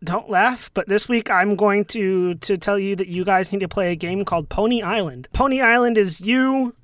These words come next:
trapped in a mysterious arcade battling against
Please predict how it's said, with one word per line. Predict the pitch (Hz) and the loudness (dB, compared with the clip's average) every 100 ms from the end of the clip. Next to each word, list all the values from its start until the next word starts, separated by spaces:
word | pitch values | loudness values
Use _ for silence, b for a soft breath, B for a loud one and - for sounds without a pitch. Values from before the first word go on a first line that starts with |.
| b b b | b b b
trapped | - 214 226 - - | 0 2 2 -4 -6
in | 202 185 185 190 | -4 -2 -4 -4
a | 180 | -4
mysterious | 180 170 - 214 220 202 - | -4 -4 2 4 4 2 0
arcade | 190 190 - 185 170 160 156 - _ - | -2 -2 -4 -6 -4 -4 -8 -12 _ -4
battling | 175 170 175 180 180 | -2 0 -2 -6 -6
against | 175 165 170 160 156 - - | -6 -4 -4 -6 -8 -10 -14